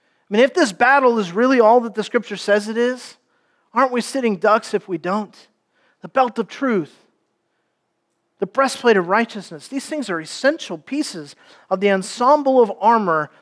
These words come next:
that God tells us to put on and leave on. So here's a quick application point.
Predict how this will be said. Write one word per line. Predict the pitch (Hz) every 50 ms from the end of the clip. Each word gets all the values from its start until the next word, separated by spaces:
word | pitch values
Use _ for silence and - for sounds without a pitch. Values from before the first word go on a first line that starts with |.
| _ _ _
that | - 160 156 147
God | 202 208 233 247 214
tells | - 226 208 202 175
us | 180 160 -
to | - 165 151
put | - - - 294 311 302 -
on | 226 233 240 240 247 247
and | - - 175 165 151 147 156
leave | 165 196 220 233 190 160
on. | 156 147 135 123 117 120 117 _ _ _ _ _ _ _ _ _ _ _ _ _ _ _ _ _ _ _ _ _ _ _ _ _ _ _ _ _ _ _ _ _ _ _
So | - 160
here's | 151 202 208 202 -
a |
quick | - _ 214 196 -
application | 202 180 165 - 175 - - 147 131 - - 123 -
point. | _ 120 110 113